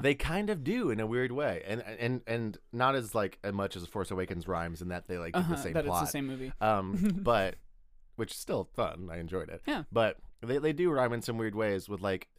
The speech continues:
Speaker 1: you have <sighs> Obi-Wan, um, and Qui-Gon sort of
Speaker 2: Mm-hmm.
Speaker 1: doing the Luke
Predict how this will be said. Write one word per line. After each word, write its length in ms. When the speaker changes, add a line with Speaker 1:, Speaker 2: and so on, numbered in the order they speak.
Speaker 1:
you 160
have 480
<sighs> 60
Obi-Wan, 800
um, 500
and 420
Qui-Gon 720
sort 160
of 80
Speaker 2:
Mm-hmm. 80
Speaker 1:
doing 340
the 320
Luke 380